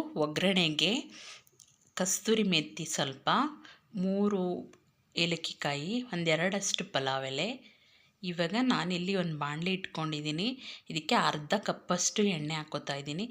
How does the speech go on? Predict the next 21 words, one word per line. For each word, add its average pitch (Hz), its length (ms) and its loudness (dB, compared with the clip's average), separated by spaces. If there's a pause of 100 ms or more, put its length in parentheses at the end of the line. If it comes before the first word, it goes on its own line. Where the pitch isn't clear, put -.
(280)
ಇದಕ್ಕೆ 185 280 -2
ಸ್ವಲ್ಪ 175 220 0 (160)
ಎಣ್ಣೆ 151 200 -2 (160)
ಜಾಸ್ತಿ 139 380 -4 (100)
ಬೇಕಾಗುತ್ತೆ. 135 640 -6 (540)
ಈ 196 40 2 (100)
ಟೈಮಲ್ಲಿ 160 440 2
ಎಣ್ಣೆ 160 180 -4 (120)
ಕಾದ್ಮೇಲೆ 143 520 -4 (200)
ಕಸ್ತೂರಿ 156 460 -6
ಮೆಥಿ, 147 220 -6 (100)
ಪಲಾವ್ 135 300 -6
ಎಲೆ 139 160 -6
ಎಲ್ಲ 139 180 -10
ಹಾಕ್ಕೊಂಡು 139 400 -8 (420)
ಸ್ವಲ್ಪ 196 300 0 (140)
ಫ್ರೈ 135 200 0 (160)
ಮಾಡಿ, 135 260 -8 (560)
ನೆಕ್ಸ್ಟು 160 480 2
ನಾವು 156 200 -2
ರುಬ್ಬಿಟ್ಕೊಂಡಿರೋ 147 800 -4